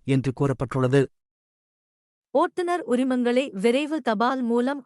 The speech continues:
Speaker 2: அனுப்புவதற்காக தமிழக அரசின் போக்குவரத்து மற்றும் சாலை பாதுகாப்பு ஆணையர் அலுவலகத்துடன் தமிழ்நாடு அஞ்சல் துறை புரிந்துணர்வு ஒப்பந்தம் செய்தது. இந்த ஒப்பந்தம் கடந்த பிப்ரவரி இருபத்தெட்டு இம் தேதி முதல்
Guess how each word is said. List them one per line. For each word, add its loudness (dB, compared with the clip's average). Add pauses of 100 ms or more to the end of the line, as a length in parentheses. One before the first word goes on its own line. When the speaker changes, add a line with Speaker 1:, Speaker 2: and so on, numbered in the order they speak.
Speaker 2:
அனுப்புவதற்காக -2 (380)
தமிழக 0 (100)
அரசின் -4
போக்குவரத்து -2 (160)
மற்றும் -2 (120)
சாலை -2 (120)
பாதுகாப்பு 0 (180)
ஆணையர் 0 (120)
அலுவலகத்துடன் -2 (400)
தமிழ்நாடு 0 (180)
அஞ்சல் 0
துறை 2 (140)
புரிந்துணர்வு 0 (160)
ஒப்பந்தம் -2
செய்தது. -2 (480)
இந்த 2 (180)
ஒப்பந்தம் -2
கடந்த 0 (200)
பிப்ரவரி -2
இருபத்தெட்டு -2 (160)
இம் 0 (100)
தேதி 2 (240)
முதல் 0